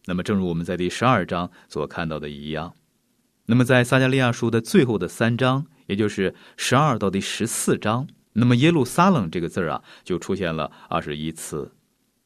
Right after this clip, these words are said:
你看，除非神指的是字面上的意思，否则神不会说这么多次。神不是在讲任何国家的大城市，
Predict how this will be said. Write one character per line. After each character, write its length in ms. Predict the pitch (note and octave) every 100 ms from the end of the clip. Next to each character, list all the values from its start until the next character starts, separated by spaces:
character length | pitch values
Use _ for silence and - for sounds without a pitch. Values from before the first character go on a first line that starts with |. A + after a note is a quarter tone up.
| _
你 60 | -
看， 140 | D3+ - - -
除 180 | - D#3
非 320 | D#3 E3+ F3 -
神 260 | - C#3 F#3
指 140 | A2+
的 100 | G2
是 180 | G#2 A2
字 300 | G#2+ - F#3+
面 300 | E3+ A3+ F3+
上 160 | A#2 G2
的 60 |
意 180 | G2 F2
思， 300 | - D#2+ - _
否 200 | _ F#2+
则 220 | F2+ E2+ G2
神 200 | F2+ G2+
不 300 | - F#2+ C3+
会 180 | C3
说 240 | G2 - E2
这 140 | E2+
么 80 | D2+
多 220 | D#2 D2
次。 400 | D2 - C#2+ C2 _ _ _ _ _ _
神 200 | - C#3
不 80 | C3
是 140 | C3+
在 140 | B2+
讲 160 | A#2+ A2
任 160 | B2 A2
何 100 | A2
国 220 | F2+ F#2+
家 120 | G2+
的 120 | G2
大 160 | F#2+ F2+
城 200 | - F#2
市， 320 | - F#2+ -